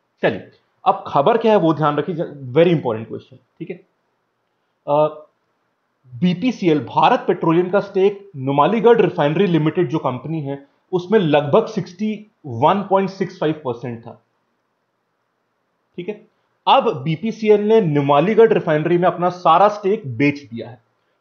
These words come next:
अब उसे खरीदे किस-, किस-, किसने खरीदा वो देख लीजिए।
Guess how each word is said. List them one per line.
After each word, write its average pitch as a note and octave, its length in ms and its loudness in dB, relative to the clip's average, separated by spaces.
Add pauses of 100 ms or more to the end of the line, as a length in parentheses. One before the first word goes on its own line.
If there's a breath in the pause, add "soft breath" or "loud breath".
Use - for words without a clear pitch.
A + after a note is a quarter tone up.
अब E3 80 2
उसे E3+ 180 0
खरीदे D#3+ 400 0
किस-, G3 220 -6
किस-, E3+ 300 -8
किसने E3+ 280 -6
खरीदा F3+ 280 0
वो F3 120 2
देख C#3 260 -4
लीजिए। E3 240 -8